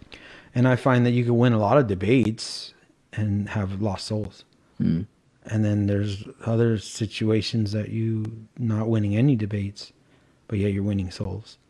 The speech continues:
Speaker 2: Yeah.
Speaker 1: And you're just, people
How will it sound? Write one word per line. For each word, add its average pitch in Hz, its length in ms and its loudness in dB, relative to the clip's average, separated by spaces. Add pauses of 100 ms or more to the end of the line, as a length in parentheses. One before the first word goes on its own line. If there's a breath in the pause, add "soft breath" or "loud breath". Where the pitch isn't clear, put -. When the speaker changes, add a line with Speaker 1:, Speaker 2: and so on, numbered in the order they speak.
(160)
Speaker 2:
Yeah. 85 260 0 (380)
Speaker 1:
And 104 160 0
you're 101 120 0
just, 98 480 -4
people 104 640 -4